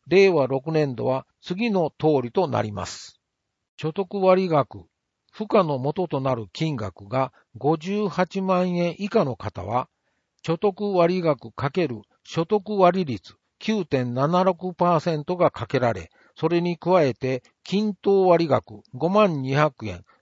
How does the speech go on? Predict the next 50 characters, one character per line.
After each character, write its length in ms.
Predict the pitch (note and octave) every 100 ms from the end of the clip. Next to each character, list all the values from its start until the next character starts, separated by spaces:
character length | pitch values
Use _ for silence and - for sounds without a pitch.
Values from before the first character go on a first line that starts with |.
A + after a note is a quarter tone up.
| -
ど 120 | C#3+
な 120 | E3+
た 120 | F#3+
も 160 | F3+ D3
共 260 | - C3 B2
通 240 | - A#2
で 140 | F#2 F2+
す。 180 | - _ _ _ _
で、 300 | B2+ D#3 C3+ _ _ _ _ _
一 300 | - - F3+
人 140 | F3+
当 100 | F3
た 160 | E3+ D3
り 120 | C#3
の 260 | D#3 D#3+ C#3
年 280 | D3 F#3
間 280 | F3 F#3 F3+
保 80 | D3+
険 360 | D3 E3 E3 D3+
料 260 | D3 C#3
が 280 | D#3+ A3+ - _ -
決 140 | C#3
ま 120 | B2
り 80 | A2
ま 120 | G2
す。 280 | - - _ _ _ _ _ _
た 120 | -
だ 120 | F#3 D#3
し、 200 | - - _ _ B2+
限 300 | D#3 F#3 F#3+
度 120 | F#3+
額 260 | D#3 B2+
は 120 | D#3+ C#3+
八 340 | C3+ - D#3+
十 300 | E3 F3 F3
万 260 | E3 E3+ D3
円 280 | G#2 F#2+ F#2+
で、 240 | A#2+ B2 _ _ -
令 240 | D#3+ B3+ A3
和 180 | D3+
六 240 | C3+ C3+ D3
年 200 | C3 B2
三 280 | - G#3 G3+
月 200 | E3+ -
三 280 | E3+ F#3
十 200 | E3+ D#3
一 260 | D3 - D3
時 180 | C3+ E3
点 260 | D#3 A2+
で 240 | G2+ A#2+